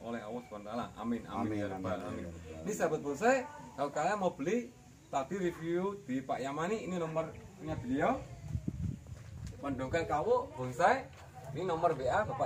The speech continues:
Speaker 1: Yamani, kosong delapan lima dua tiga lima kosong tiga tujuh tiga sembilan satu. Itu nomor W A-nya Bapak Yamani, selalu aktif.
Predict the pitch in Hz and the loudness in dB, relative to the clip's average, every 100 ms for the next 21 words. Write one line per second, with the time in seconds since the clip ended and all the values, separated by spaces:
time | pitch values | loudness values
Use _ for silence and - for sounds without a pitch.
0 | 139 139 139 202 277 - - 139 185 170 | 4 4 4 2 -2 -4 2 4 6 6
1 | 120 143 160 143 139 202 240 - - - | 4 6 4 4 4 2 2 -4 -10 -10
2 | - 113 135 147 143 - 147 135 135 185 | -8 0 4 4 2 4 4 6 4 2
3 | - - - - - 135 131 175 165 135 | 0 -4 -10 -10 -2 2 6 6 4 4
4 | 160 180 180 - 143 - 180 185 147 - | 8 8 6 0 -4 0 0 0 -2 2
5 | 156 175 175 131 104 147 135 135 185 123 | 8 8 6 0 2 2 4 2 4 2
6 | - - - - - - 107 120 170 139 | -2 -12 -12 -12 -10 -10 -6 -2 2 4
7 | 147 156 - - 113 120 143 - 95 - | 6 4 0 -2 2 4 4 2 0 2
8 | 117 131 127 131 185 208 139 123 123 113 | 4 4 2 0 0 -2 0 2 2 0
9 | - 247 | 8 8